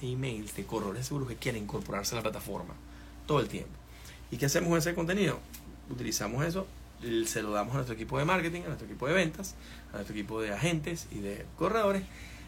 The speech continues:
Nos ponemos en contacto de inmediato con ellos, realmente el mismo día o al día siguiente, y empezamos a hacer interacción con ellos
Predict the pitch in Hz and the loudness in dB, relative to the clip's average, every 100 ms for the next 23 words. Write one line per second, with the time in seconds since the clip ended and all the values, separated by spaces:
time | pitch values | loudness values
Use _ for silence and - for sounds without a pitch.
0 | - - 139 143 - 131 160 196 175 156 | -8 6 10 10 8 4 8 6 6 2
1 | 151 123 113 110 156 208 156 147 156 - | 2 2 2 2 2 2 4 4 2 -2
2 | - 98 95 101 117 123 147 170 151 113 | -8 -6 -4 -2 0 2 6 6 4 2
3 | 107 - 202 165 160 202 - - - - | -2 0 0 0 -2 -8 -12 -14 -14 -14
4 | - - - - - - - - 160 156 | -16 -14 -16 -14 -14 -14 -14 -2 8 8
5 | 147 170 175 147 147 165 170 160 123 139 | 10 8 8 8 6 4 4 2 2 4
6 | 175 127 156 | 6 6 4